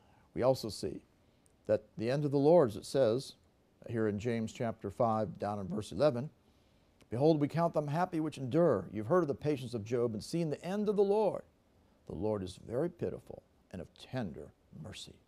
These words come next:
God's of tender mercy. You see, we gotta realize His mercy is available to us, and it's always available.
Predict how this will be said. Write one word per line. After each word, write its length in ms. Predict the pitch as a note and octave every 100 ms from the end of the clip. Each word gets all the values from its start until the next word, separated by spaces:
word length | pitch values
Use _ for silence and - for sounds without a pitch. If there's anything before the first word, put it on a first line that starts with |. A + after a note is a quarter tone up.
| _ _ _ _
God's 260 | E3+ F3+
of 100 | F3+
tender 300 | - G3 G3+
mercy. 520 | G3+ A3 F#3+ F#3+ E3 A2+ _ _ _ _ _ _ _ _ _ _ - - _ -
You 80 | -
see, 200 | F#3 F3
we 100 | F#3
gotta 180 | F#3
realize 400 | E3 G#3+ F3 D3+
His 140 | C#3+ B2
mercy 460 | D3 A3 - A2+
is 120 | A#2 A2+
available 540 | A#2+ F#3+ G3+ A#2+ F2+
to 180 | - F2+
us, 280 | - - - _ _ _ _ _ _ _
and 160 | C3+ C3
it's 240 | A2+ -
always 460 | D3 G3+ G#3+ - -
available. 540 | G2+ F#2+ D#2+ C#2+ -